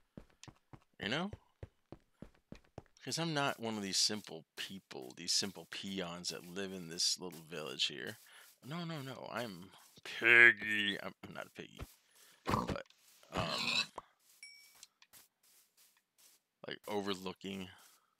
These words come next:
Like, yeah, that would be nice. All right, we have an objective, but first I gotta go make that 'cause I need to make some food.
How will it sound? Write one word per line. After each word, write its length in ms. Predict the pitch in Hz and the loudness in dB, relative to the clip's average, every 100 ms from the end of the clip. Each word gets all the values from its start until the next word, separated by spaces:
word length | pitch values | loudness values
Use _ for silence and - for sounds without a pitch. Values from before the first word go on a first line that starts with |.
| - - _ _ - - _ _ - _ _ - _ | -20 -20 _ _ -20 -20 _ _ -20 _ _ -20 _
Like, 120 | - - - _ _ - _ - | -20 -20 -20 _ _ -20 _ -18
yeah, 420 | 101 107 80 - | -10 -8 -8 -8
that 160 | - 55 | -8 -10
would 120 | - | -10
be 80 | - | -14
nice. 560 | 50 - 117 - - - _ _ _ - _ _ _ _ - _ _ - - _ _ - | -12 -8 -4 -4 -4 -8 _ _ _ -20 _ _ _ _ -20 _ _ -20 -20 _ _ -2
All 100 | 139 | 4
right, 120 | 139 - - | 4 4 -4
we 140 | 131 | 0
have 220 | 123 123 | 0 0
an 80 | 123 | -2
objective, 580 | 117 101 98 101 98 - - - | -2 -2 -2 -6 -8 -12 -20 -8
but 420 | 98 95 92 87 - | -2 0 0 -4 -8
first 340 | - 95 - | -8 -4 -4
I 40 | |
gotta 200 | 73 69 | -4 -8
go 600 | 58 57 57 55 53 57 - - _ _ - - - - - _ - _ _ | -8 -8 -8 -8 -10 -12 -16 -20 _ _ -20 -20 -20 -20 -20 _ -20 _ _
make 320 | - 73 - - | -16 -14 -14 -8
that 240 | 110 - | -8 -8
'cause 120 | 95 | -10
I 60 | 87 | -10
need 200 | 82 73 | -10 -12
to 60 | 62 | -12
make 180 | 57 - | -8 -8
some 160 | - - - - _ _ - | -10 -14 -20 -20 _ _ -20
food. 580 | - 151 165 147 147 | -8 -6 -6 -8 -10